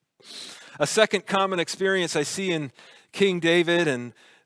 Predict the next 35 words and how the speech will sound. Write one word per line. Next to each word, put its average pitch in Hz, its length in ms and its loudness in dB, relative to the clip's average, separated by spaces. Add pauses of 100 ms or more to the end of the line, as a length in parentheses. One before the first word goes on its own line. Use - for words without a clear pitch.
(120)
the 123 80 -12
King 170 260 0
of 156 100 -8
Kings 175 520 -2
and 139 120 -6
the 127 60 -8
preborn 156 500 -2
is 147 140 -6
the 156 100 -6
way 170 200 2
that 170 120 -2
they 170 100 0
are 151 80 2
caught 185 300 -2
in 165 60 -8
a 160 60 -6
trap 185 400 0
in 151 100 -6
which 151 160 -8
the 156 140 -6
only 170 260 -2
way 160 240 2
out 170 240 4
is 143 140 -8
into 143 200 -8
the 139 100 -6
very 160 260 2
hands 151 540 -2 (260)
of 147 100 -4
the 147 80 -2
ones 143 340 0
seeking 156 360 -4
to 139 80 -6
kill 180 260 0
them. 123 320 -6